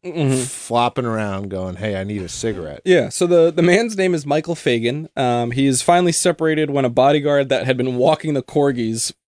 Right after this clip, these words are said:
Speaker 1: comes back into this hallway and sees it all going on and separates him from the Queen. Um, the police finally show up. He's never really prosecuted with anything. Apparently, he'd also already snuck into Buckingham Palace, like, a couple months before this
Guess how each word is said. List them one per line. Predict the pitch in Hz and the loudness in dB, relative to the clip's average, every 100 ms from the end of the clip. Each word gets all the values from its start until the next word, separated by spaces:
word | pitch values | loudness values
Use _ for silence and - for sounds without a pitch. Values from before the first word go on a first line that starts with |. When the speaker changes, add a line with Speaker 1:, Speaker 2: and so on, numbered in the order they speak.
| _ _ _ | _ _ _
Speaker 1:
comes | - 151 139 | 0 2 2
back | 135 139 147 | 4 4 2
into | 139 | -2
this | 127 123 | -2 0
hallway | - 135 131 123 | 2 4 4 4
and | 117 | 2
sees | 113 139 135 | 0 0 2
it | 131 | 2
all | 127 123 | 2 2
going | 127 120 | 2 2
on | 120 113 | 0 -2
and | 107 | -4
separates | - 135 135 117 - | 0 0 0 -4 -4
him | 123 | -6
from | 117 | -4
the | 117 | -8
Queen. | - 107 90 120 _ - - - - - _ - | -6 -8 -6 -8 _ -20 -20 -20 -20 -20 _ -4
Um, | 131 127 127 123 120 110 104 | 2 4 4 2 0 -4 -4
the | - | 0
police | 175 175 - | 4 4 4
finally | 170 156 151 | 2 2 0
show | - 143 131 | 2 2 4
up. | 123 123 - _ _ _ | 4 2 -6 _ _ _
He's | - 151 143 | 0 2 4
never | 170 190 196 190 180 | 4 6 6 4 4
really | 170 170 | 4 2
prosecuted | - 139 156 170 170 185 185 | 0 0 -2 -2 -4 0 2
with | 185 | 2
anything. | 180 180 185 190 196 | 0 0 -2 -2 -2
Apparently, | - - 180 185 175 | 0 2 2 2 2
he'd | 175 | 4
also | 160 156 147 | 4 2 0
already | 123 131 147 147 | 4 4 4 2
snuck | - - 131 143 | -2 -2 -2 0
into | 139 143 - 131 120 113 _ _ - | -2 -2 0 2 2 -2 _ _ 0
Buckingham | 131 135 127 | 2 2 2
Palace, | 123 120 123 - | 2 2 2 0
like, | 113 | -6
a | 98 | -6
couple | - 131 120 | -2 0 2
months | 123 - | 0 -2
before | 98 - 127 143 | -8 0 2 4
this | 160 - - | 2 0 -6